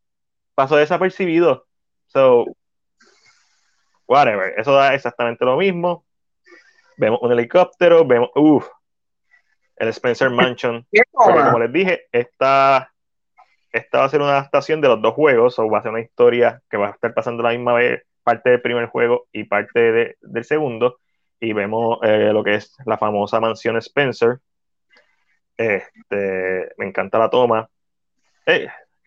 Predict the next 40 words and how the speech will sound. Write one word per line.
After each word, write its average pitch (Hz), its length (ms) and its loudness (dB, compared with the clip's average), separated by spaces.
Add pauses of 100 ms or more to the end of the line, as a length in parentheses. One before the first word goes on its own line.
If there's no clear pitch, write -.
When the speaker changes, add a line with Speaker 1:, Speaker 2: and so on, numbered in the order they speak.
(220)
Speaker 1:
en 143 140 2
el 143 80 4
segundo 143 340 4
trailer 160 560 2 (800)
expanden 123 800 -2 (800)
esta 113 300 -2
toma. 101 340 -4 (1300)
Yo 92 140 -6
no 117 100 -4
sé 143 60 -4
quién 156 120 -4
es 160 100 -4
este - 140 -8
personaje, 123 540 -4 (1300)
sé - 140 -4
lo 107 80 0
que 123 80 2
le 123 60 0
están 135 180 0
haciendo. 110 420 -6 (880)
Speaker 2:
Pero 190 160 4
se 185 100 6
ve 170 120 6
traumante. 147 680 4 (440)
Esa 277 260 2
no, 302 200 4
Speaker 1:
Eh, - 120 -6 (600)
Speaker 2:
esa, 240 220 4
esa, 254 280 4
esa 294 160 4
no, 269 240 2 (840)
no, 180 180 6
esa 190 80 6
Speaker 1:
no 226 60 4
Speaker 2:
no 208 60 2
Speaker 1:
sé 180 60 0
si 160 60 4
es 156 60 4
Speaker 2:
es 139 60 4
Speaker 1:
Lisa. 123 280 -4